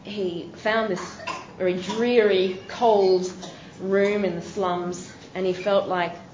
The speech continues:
this was where the Lord wanted him to be. Now, he soon realized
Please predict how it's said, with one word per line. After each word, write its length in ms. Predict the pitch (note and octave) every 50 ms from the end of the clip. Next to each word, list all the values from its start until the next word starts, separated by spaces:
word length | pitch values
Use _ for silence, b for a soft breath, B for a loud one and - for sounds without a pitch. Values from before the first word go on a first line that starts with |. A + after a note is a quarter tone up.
| - -
this 260 | G#3+ A3+ A3 - -
was 220 | G3+ F#3+ E3+ - -
where 480 | F3+ F3 E3+ E3+ E3 E3+ E3+ E3 B B B -
the 80 | - F3
Lord 440 | F3 E3+ E3+ E3 E3+ E3+ E3 - -
wanted 300 | E3 D#3+ D#3 D#3 D#3+ D3+
him 180 | - D#3+ D3
to 140 | D3+ - D3+
be. 320 | C#3+ - D3 C#3+ C3 - A#2+ - - - - - - - - - - - - - B B B B B B B B B B - - - - - - - - - - -
Now, 400 | - A3+ G#3+ G#3 G#3 G3 F#3+ F#3
he 240 | - - G3+ G3+ A3
soon 420 | G#3+ - - - C#4 C#4+ C#4+ B3 A3+
realized 520 | A3+ A3 G#3 F#3+ F3+ F3+ F3+ F3+ F3+